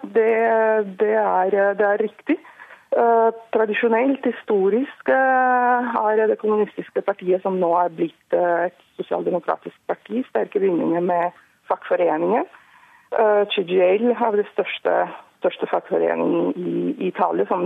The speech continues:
tilsvarer, eh, L-, L O. Og de kan, eh, de kan skape problemer. Eh, jeg mener ikke at P D, altså det sosialdemokratiske partiet, ikke har, eh, gode intensjoner om å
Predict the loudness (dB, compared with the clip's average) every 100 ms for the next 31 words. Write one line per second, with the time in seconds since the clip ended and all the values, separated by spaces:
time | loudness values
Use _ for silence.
0 | -4 -4 -4 -2 -2 0 0 2 2 0
1 | -2 -6 -16 _ -4 0 0 0 -2 -6
2 | -6 -2 -2 0 0 0 -4 -20 -20 -20
3 | -20 -14 -10 -10 -10 -2 2 2 0 -6
4 | -2 -2 -2 0 0 2 2 4 4 4
5 | 4 2 0 0 0 -2 -2 0 2 2
6 | 2 -2 -4 -6 0 2 4 4 2 2
7 | 2 2 4 2 0 -4 0 2 2 0
8 | 0 0 0 0 0 0 -2 -8 -2 2
9 | 2 0 -2 -10 0 2 2 2 -2 -2
10 | 0 2 2 2 0 -2 -8 -6 -2 -2
11 | -2 -2 -2 -4 -4 -6 -4 -2 0 0
12 | -2 -8 -6 -2 0 2 2 0 0 0
13 | 2 0 -2 -6 -4 -2 0 0 0 0
14 | 0 0